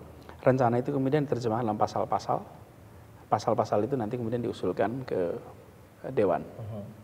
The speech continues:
Speaker 1: Sebelum itu menjadi pasal-pasal, kita harus punya gambarannya.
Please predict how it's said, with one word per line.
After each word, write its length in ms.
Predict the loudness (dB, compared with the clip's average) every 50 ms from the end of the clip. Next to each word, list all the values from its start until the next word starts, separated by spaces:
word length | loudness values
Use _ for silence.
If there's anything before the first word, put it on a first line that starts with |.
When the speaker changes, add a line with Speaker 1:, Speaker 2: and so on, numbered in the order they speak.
| -18 -18 -18 -18 -18 -18 -18 -18 -18 -16 -6
Speaker 1:
Sebelum 480 | -4 -2 0 4 6 8 8 8 8 6
itu 240 | 2 2 2 2
menjadi 720 | 2 2 4 4 4 4 4 2 2 2 0 0 -2 -4 -8 -10 -14 -18 -20 -20 -20 -20 -20 -8
pasal-pasal, 560 | -6 -6 -4 0 -2 0 0 0 0 2 2 2
kita 160 | 2 2 2
harus 160 | 2 2 0
punya 160 | 0 0 2
gambarannya. 560 | 2 4 4 6 6 6 6 4 2 0 -2